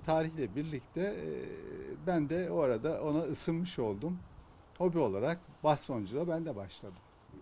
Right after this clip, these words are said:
İlk bastonum şöyle, e, bir inat yüzünden oldu. Münteka hocamız, e, ustamız hep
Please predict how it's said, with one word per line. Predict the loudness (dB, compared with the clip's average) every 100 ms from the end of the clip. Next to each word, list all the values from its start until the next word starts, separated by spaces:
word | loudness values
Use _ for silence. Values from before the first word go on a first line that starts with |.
| -4
İlk | -2 -2 2
bastonum | 4 4 2 2 4 2 0 -2 -2
şöyle, | 6 10 10 8 4
e, | 2 2 2 0 0
bir | 2
inat | 6 6 6 4
yüzünden | -2 0 2 2
oldu. | 2 0 0 -2 -4 -8 -20 -12
Münteka | -2 0 2 2 2 4
hocamız, | 4 4 2 2 0 0
e, | 2 4 2 0 -2 -2
ustamız | -4 0 2 4 0 -2 -14 -18 -20 -20 -6
hep | -2